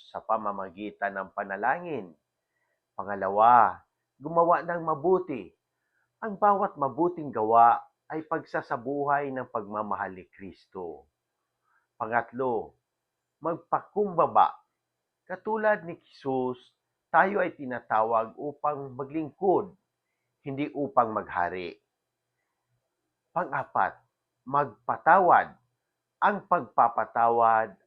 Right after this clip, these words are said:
ay nagpapakita ng kaharian ng Diyos sa ating buhay.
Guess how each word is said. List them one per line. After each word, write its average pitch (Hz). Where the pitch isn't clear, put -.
ay 131
nagpapakita 110
ng 107
kaharian 101
ng 92
Diyos 120
sa 160
ating 131
buhay. 98